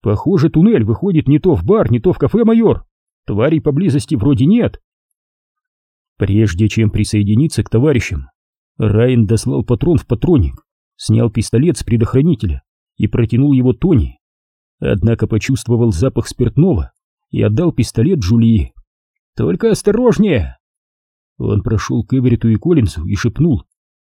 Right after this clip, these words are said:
"В чем дело?" "Впереди выход наверх", ответил капитан.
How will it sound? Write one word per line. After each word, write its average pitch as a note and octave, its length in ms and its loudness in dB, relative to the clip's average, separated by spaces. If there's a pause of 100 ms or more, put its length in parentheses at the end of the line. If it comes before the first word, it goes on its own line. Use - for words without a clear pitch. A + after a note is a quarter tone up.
(160)
"В - 100 -20
чем D#3+ 240 2
дело?" G3 440 2 (580)
"Впереди A2 720 0
выход D#3 300 -2
наверх", E3+ 500 0 (200)
ответил A2 460 -4
капитан. A2 520 -4